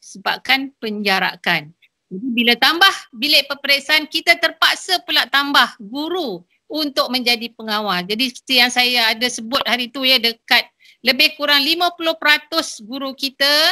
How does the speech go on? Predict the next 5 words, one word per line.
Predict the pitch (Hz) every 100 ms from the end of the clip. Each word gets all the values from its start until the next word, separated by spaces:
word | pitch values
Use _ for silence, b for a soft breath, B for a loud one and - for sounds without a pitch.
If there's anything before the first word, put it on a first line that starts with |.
| 415 b b b
akan | 240 262 302 294 247
bekerja | 285 285 - 294 226 302 269 214
sepanjang | - 262 254 254 254 262 254
peperiksaan | 226 226 214 220 226 220
S | - 220